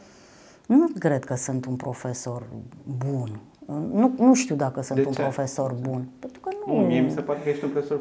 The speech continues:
Speaker 2: foarte bun.
Speaker 1: Eu
Speaker 2: În
Speaker 1: sunt
Speaker 2: sensul
Speaker 1: un
Speaker 2: ăsta despre care vorbeam, de a
Speaker 1: <laughs>
Speaker 2: apropii,
Speaker 1: Am înțeles, am înțeles.
Speaker 2: apropia
Speaker 1: Nu, în sens clasic.
Speaker 2: cineva pe cineva, pe, uh, un tânăr,
Speaker 1: Știu
Speaker 2: un
Speaker 1: ce
Speaker 2: tânăr de
Speaker 1: vrei să
Speaker 2: literatură.
Speaker 1: spui.
Speaker 2: Mi
Speaker 1: Eu
Speaker 2: se pare
Speaker 1: sunt
Speaker 2: că
Speaker 1: un
Speaker 2: ești
Speaker 1: scriitor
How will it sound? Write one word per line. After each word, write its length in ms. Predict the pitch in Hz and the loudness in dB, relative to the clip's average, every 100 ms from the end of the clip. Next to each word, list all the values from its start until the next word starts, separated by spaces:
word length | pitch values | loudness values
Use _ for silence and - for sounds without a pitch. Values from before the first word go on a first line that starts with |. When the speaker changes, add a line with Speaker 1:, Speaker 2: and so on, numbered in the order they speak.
| - | -2
Speaker 2:
foarte 380 | 151 160 - 107 | -4 -2 -2 -2
bun. 100 | 214 208 - 190 196 208 | -4 -4 4 6 8 8
Speaker 1:
Eu 100 | 262 | 6
Speaker 2:
În 60 | 262 | 6
Speaker 1:
sunt 260 | 262 254 | 4 6
Speaker 2:
sensul 300 | 247 226 220 | 8 8 10
Speaker 1:
un 80 | 208 202 | 10 8
Speaker 2:
ăsta 320 | 196 185 107 - | 6 0 -6 -10
despre 220 | - - | -8 -6
care 180 | - 110 | -4 -4
vorbeam, 460 | 110 - - - 233 | -2 -2 0 6 6
de 60 | 233 | 6
a 40 | 214 | 4
Speaker 1:
<laughs> 20 | |
Speaker 2:
apropii, 240 | - 208 - | 6 4 10
Speaker 1:
Am 200 | 190 202 | 12 12
înțeles, 520 | 202 202 208 190 160 | 12 12 12 12 12
am 140 | 156 | 8
înțeles. 400 | 131 170 143 170 123 | 8 10 10 10 6
Speaker 2:
apropia 480 | 113 113 143 156 160 | 4 4 4 2 8
Speaker 1:
Nu, 100 | 220 | 10
în 60 | 202 | 12
sens 280 | 220 254 | 12 10
clasic. 580 | 254 220 190 - 131 117 | 10 10 12 10 2 -2
Speaker 2:
cineva 540 | - 147 139 123 127 131 | -2 2 4 2 2 2
pe 320 | 147 - 131 | 2 2 0
cineva, 520 | - 127 117 98 101 | 2 0 0 0 0
pe, 260 | 143 160 143 127 123 117 107 | -2 0 0 2 0 -2 -2
uh, 340 | 117 120 113 101 - - - - - | -4 -6 -6 -6 -8 -10 -10 -12 -2
un 100 | 127 | -2
tânăr, 240 | 123 139 139 | 0 0 2
Speaker 1:
Știu 220 | - 247 | 6 6
Speaker 2:
un 60 | |
Speaker 1:
ce 40 | 226 | 10
Speaker 2:
tânăr 140 | 180 | 10
de 60 | 165 | 12
Speaker 1:
vrei 140 | 160 | 10
să 120 | 147 | 10
Speaker 2:
literatură. 340 | 156 143 143 156 | 8 6 6 4
Speaker 1:
spui. 140 | 156 | 8
Speaker 2:
Mi 60 | 190 | 12
Speaker 1:
Eu 100 | 262 | 12
Speaker 2:
se 100 | 262 | 12
pare 60 | 262 | 10
Speaker 1:
sunt 120 | 240 | 10
Speaker 2:
că 60 | |
Speaker 1:
un 60 | 196 | 8
Speaker 2:
ești 120 | 185 | 6
Speaker 1:
scriitor 840 | - 185 185 175 - 139 139 - | 6 8 8 6 4 4 2 -2